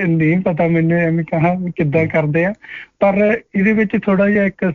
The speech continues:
Speaker 1: ਸਿੰਪਲ ਜਿਹੀ ਚੀਜ਼ ਇਹ ਆ
Speaker 2: ਅੱਛਾ।
Speaker 1: ਕਿ ਜਿਹੜੀ ਜੀ ਐਸ ਟੀ ਆ, ਉਹ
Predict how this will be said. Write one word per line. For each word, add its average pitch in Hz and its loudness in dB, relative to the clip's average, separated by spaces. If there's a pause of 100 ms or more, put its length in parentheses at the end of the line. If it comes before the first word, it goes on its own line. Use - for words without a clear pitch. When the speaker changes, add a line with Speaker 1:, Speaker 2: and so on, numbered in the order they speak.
Speaker 1:
ਸਿੰਪਲ 175 -2
ਜਿਹੀ 180 0
ਚੀਜ਼ 151 0 (120)
ਇਹ 156 2
ਆ 143 0 (280)
Speaker 2:
ਅੱਛਾ। 98 -8 (520)
Speaker 1:
ਕਿ 160 0 (180)
ਜਿਹੜੀ 180 2
ਜੀ 180 2
ਐਸ 196 0 (140)
ਟੀ 208 2
ਆ, 151 0 (160)
ਉਹ 175 -2